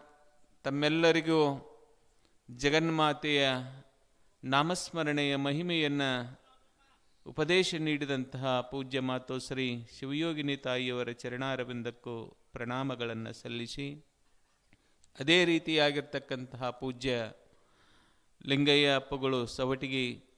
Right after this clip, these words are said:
ಶ್ರೀಗಳ ಚರಣಾರವಿಂದಕ್ಕೂ ಪ್ರಣಾಮಗಳನ್ನು ಸಲ್ಲಿಸಿ, ಪೂಜ್ಯ ನಾಗಯ್ಯ ಸ್ವಾಮಿಗಳು ಪುರಾಣಿಕ ಮಠ ಪೂಜ್ಯರ ಚರಣಾರವಿಂದಕ್ಕೂ ಪ್ರಣಾಮಗಳನ್ನು ಸಲ್ಲಿಸಿ, ತಮ್ಮೆಲ್ಲರಿಗೂ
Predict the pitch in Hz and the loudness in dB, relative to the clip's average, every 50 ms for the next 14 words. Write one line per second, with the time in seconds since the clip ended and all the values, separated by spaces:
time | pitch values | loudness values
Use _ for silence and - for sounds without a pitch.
0 | - - - 120 123 127 127 123 123 120 120 113 - 127 120 120 127 127 123 123 | -20 -12 -8 -4 -4 -2 -2 0 0 0 -2 -2 -4 -4 -4 -2 -2 -2 0 -2
1 | 123 120 117 117 120 117 - - 120 117 120 117 120 120 123 123 123 120 117 120 | -2 -4 -4 -6 -6 -8 -8 -10 -14 -10 -8 -6 -4 -4 -4 -2 -4 -4 -4 -4
2 | 117 113 113 113 110 110 - - 120 117 117 117 117 - - 127 123 120 113 - | -4 -4 -6 -6 -8 -8 -8 -8 -8 -8 -8 -8 -8 -8 -10 -10 -10 -10 -14 -18
3 | _ _ _ _ _ _ _ _ _ _ _ _ _ _ - 139 139 139 131 - | _ _ _ _ _ _ _ _ _ _ _ _ _ _ -2 0 2 2 2 4
4 | 143 135 131 127 120 117 120 - - - - - - 156 123 123 127 131 131 147 | 4 4 4 4 2 0 -4 -10 -16 -20 -20 -20 -14 -8 -4 -2 -2 -2 0 0
5 | 147 143 139 131 127 120 - - - _ - - - 135 123 120 123 123 120 123 | -2 0 0 0 -2 -4 -6 -10 -16 _ -20 -10 -6 -4 -4 -2 -2 -4 -4 -4
6 | 120 117 113 - - 123 123 123 123 123 120 - 123 117 117 110 - - - 120 | -4 -6 -6 -6 -6 -6 -4 -4 -4 -6 -6 -8 -8 -8 -8 -8 -10 -12 -12 -10
7 | 113 113 110 117 113 110 113 110 110 110 - - - 110 110 117 120 120 120 113 | -10 -8 -6 -4 -4 -2 -2 -4 -4 -6 -8 -10 -8 -6 -4 -2 -2 -2 -2 -4
8 | 113 110 113 110 107 113 - _ - 110 - - 113 110 107 110 107 107 107 107 | -4 -6 -8 -8 -8 -10 -10 _ -14 -14 -14 -12 -10 -8 -6 -6 -6 -8 -8 -10
9 | 107 104 104 107 104 113 - - 123 120 123 123 120 - 151 151 156 156 _ _ | -10 -10 -10 -10 -12 -14 -14 -12 -12 -10 -10 -10 -12 -10 -10 -10 -10 -12 _ _
10 | _ _ _ _ - 120 113 113 117 120 135 143 151 156 160 160 165 160 175 185 | _ _ _ _ -12 -10 -6 -6 -4 -4 -2 -2 0 2 2 2 0 0 0 0
11 | 180 180 175 - - | 0 0 -2 -4 -10